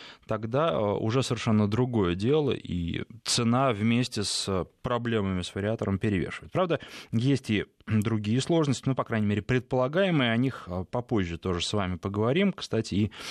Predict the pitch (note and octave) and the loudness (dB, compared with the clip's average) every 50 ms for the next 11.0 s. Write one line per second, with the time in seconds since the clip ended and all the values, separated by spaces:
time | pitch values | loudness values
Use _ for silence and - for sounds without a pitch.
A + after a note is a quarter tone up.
0 | - - - - - - - E2+ F2+ F2+ E2 C#2 B1 - E2+ G2 A2+ C3 B2+ - | -12 -14 -12 -12 -8 -4 -2 0 0 0 0 0 -2 0 2 2 2 2 2 2
1 | C#3+ A#2+ - - B2 C3+ D#3+ D#3 C#3 B2 - A2+ A2 A2+ A2+ A2+ G#2+ G#2 G2+ G2+ | 0 0 2 0 2 2 2 2 0 -2 -2 -2 -4 -2 0 0 2 2 2 2
2 | G2 - - C3 B2+ A2+ G2+ F#2+ - - F2+ F2+ F#2+ F#2 F#2+ F2+ - - - - | 0 -2 0 0 0 2 2 0 0 -2 -2 -2 -2 -2 -2 -4 -4 -12 -16 -14
3 | - - - - - - E2+ F2+ - - - B2+ B2+ A2 A2+ A#2 - - G2+ G2 | -14 -14 -14 -8 -2 -2 -2 -2 -2 -2 0 0 2 2 2 0 0 -2 -4 -2
4 | G2+ G#2+ A2 G#2 - G#2 G#2 G#2 G#2 G2+ - - G2+ - - F#2+ - - G#2 G2 | 0 -2 -2 0 2 2 4 4 2 2 0 -4 -4 -2 -2 -2 -2 0 -2 -2
5 | F#2+ - - - - - - - - A2 F#2 E2 D2+ E2 E2 - G#2+ - G#3 G#3+ | -2 -4 -8 -20 -18 -12 -10 -6 -2 -2 -2 -2 -4 -8 -8 -8 -4 -2 0 0
6 | F#3+ D#3+ C#3 A#2+ - F#2 G2+ G2 F#2+ F2 G2 A2 B2 B2+ B2+ B2+ A2 F#2 - - | 2 0 0 -2 0 -2 -2 -2 -2 -2 0 0 0 2 0 0 -2 -2 -6 -10
7 | F2+ - - - - - C3 A#2+ A2 G2+ G2 F#2+ - - A2 G#2 G2+ G#2+ A2 G#2+ | -12 -12 -14 -14 -6 0 2 4 4 4 2 0 -2 -2 0 2 2 2 2 0
8 | F2+ - - F#2+ G2 G2 G2 F#2 - - F#2 E2+ - - - G2+ G2 G2 F2+ F2+ | 0 -2 -2 -4 -2 0 -2 -2 0 -2 -2 -2 -4 -4 -2 0 0 2 2 2
9 | F2+ F2 - G2+ G2+ G#2 G#2+ G2+ G2 F#2 G2 G#2+ A#2+ F3 G#3 - C3 G#2+ F#2+ - | 0 0 0 0 2 2 2 2 2 0 0 0 0 0 0 0 0 0 0 0
10 | - G#2+ F#2 F#2 F2 - F#2+ F#2 F#2 - - G2+ G2 G2 G2+ C3 F#3 G3 E3+ | -2 -2 0 0 -2 -2 -2 -4 -4 -4 -2 -2 -2 0 0 0 0 0 0